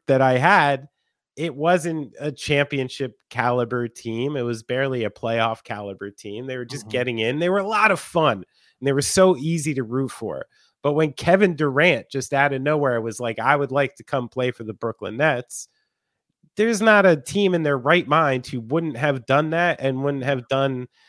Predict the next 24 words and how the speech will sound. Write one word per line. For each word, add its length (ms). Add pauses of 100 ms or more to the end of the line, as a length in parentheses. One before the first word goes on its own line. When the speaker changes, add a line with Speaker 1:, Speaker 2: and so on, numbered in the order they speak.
(200)
Speaker 1:
wouldn't 240
have 160
brought 280
in 180
Kyrie 480
and 140
DeAndre 580
Jordan 440
to 120
make 240
it 100
happen, 520 (560)
because 360
it's 140
Kevin 300
Durant. 460 (520)
And 420
how 280
many 320
chances 580
does 200
a 80
team 320
get 360